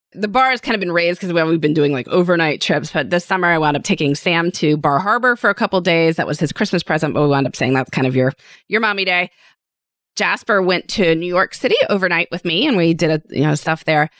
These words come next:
Then Ruth wanted to get her ears pierced, and so we turned that into a bit of a, a mommy day. We went out for lunch, we got our ears pierced, we did some shopping. So that was, it was kind of not as big a production as some of the others, but it still had to be scheduled with the appointment with the ears and all that. So,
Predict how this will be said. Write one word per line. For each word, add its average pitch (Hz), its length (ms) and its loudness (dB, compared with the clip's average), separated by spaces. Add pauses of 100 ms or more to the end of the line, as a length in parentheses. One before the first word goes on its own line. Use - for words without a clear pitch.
(320)
Then 196 160 0
Ruth 269 240 0
wanted 226 240 0
to 208 60 -6
get 196 120 -2
her 214 160 -4
ears 190 240 2
pierced, 139 460 -2
and 156 80 -6
so 180 80 0
we 175 100 4
turned 180 320 -2
that 170 180 0
into 160 320 -2
a 147 40 2
bit 151 140 0
of 147 120 0
a, 143 240 2
a 143 60 -2
mommy 139 320 2
day. 135 160 2
We 131 80 2
went 123 120 2
out 120 140 -4
for 156 80 0
lunch, 208 240 0
we 170 80 -2
got 139 80 0
our 135 60 -2
ears 156 200 0
pierced, 147 440 -2
we 131 80 2
did 120 120 -2
some 139 140 -2
shopping. 143 460 -2 (300)
So 254 200 -2
that - 160 -2
was, 453 180 -2
it - 60 -2
was 294 120 0
kind 370 180 0
of 226 120 -2 (720)
not 190 320 -2
as 165 180 -2
big 165 520 0
a 180 40 0
production 196 560 -2
as 170 160 2
some 170 160 0
of 165 120 0
the 160 120 0
others, 160 220 0
but 175 100 -4
it 170 60 0
still 208 160 -2
had 190 160 -2
to 160 60 -6
be 143 160 -2
scheduled 156 480 -2
with 151 100 -4
the 143 60 -2
appointment 135 500 -2
with - 100 -4
the - 160 0
ears 131 300 2
and - 100 -2
all 117 120 -2
that. - 340 -6
So, 160 300 -2